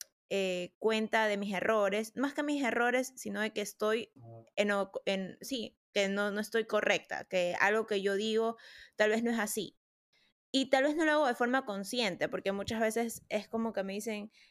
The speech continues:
"No, pero te equivocaste". Y yo, "No, no, pero mira, también se puede hacer así". O sea, trato de darle la vuelta y verle la solución, pero creo que es por el inconscientemente de que, no, o sea, me equivoqué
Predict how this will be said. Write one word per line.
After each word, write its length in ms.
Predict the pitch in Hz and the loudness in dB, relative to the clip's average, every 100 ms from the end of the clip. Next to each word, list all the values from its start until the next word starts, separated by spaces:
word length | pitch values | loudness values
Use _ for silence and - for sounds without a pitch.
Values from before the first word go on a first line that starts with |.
| _ | _
"No, 160 | 294 254 | 0 4
pero 160 | 233 | 4
te 80 | 226 | 4
equivocaste". 640 | 208 214 277 247 226 190 | 2 2 2 0 0 -2
Y 60 | 208 | 0
yo, 160 | 214 - | -2 0
"No, 120 | 330 | 0
no, 240 | 466 466 | 2 2
pero 160 | 381 285 | 4 2
mira, 200 | 359 294 | 2 2
también 180 | 240 254 | 2 2
se 100 | 269 | 2
puede 140 | 262 | 2
hacer 180 | 277 254 | 2 2
así". 380 | 214 285 226 - - _ | 2 0 -4 -6 -20 _
O 40 | |
sea, 80 | 240 | 0
trato 220 | 240 254 277 | 2 4 4
de 160 | 254 - | 2 4
darle 240 | 233 247 | 4 4
la 120 | 233 | 4
vuelta 260 | 220 240 240 | 4 2 0
y 40 | |
verle 220 | 226 233 | 2 2
la 100 | 226 | 0
solución, 640 | 226 190 180 - 226 202 - _ _ _ _ _ | 0 -4 -4 -2 -2 -2 -10 _ _ _ _ _
pero 200 | - 233 | 4 4
creo 180 | 240 254 | 4 2
que 60 | 262 | 2
es 100 | 262 - | -2 0
por 240 | 240 226 - | 2 2 2
el 220 | 202 196 202 | 2 2 0
inconscientemente 840 | 208 202 196 220 214 226 220 220 | 0 -2 0 -2 -2 -2 0 0
de 220 | 226 208 | 0 2
que, 240 | 190 185 - _ _ _ _ | 0 0 -2 _ _ _ _
no, 260 | - 254 233 | -2 2 2
o 40 | 196 | 2
sea, 160 | 190 | 0
me 120 | 190 | 2
equivoqué 720 | 196 208 196 185 233 233 247 | 0 2 2 2 0 2 0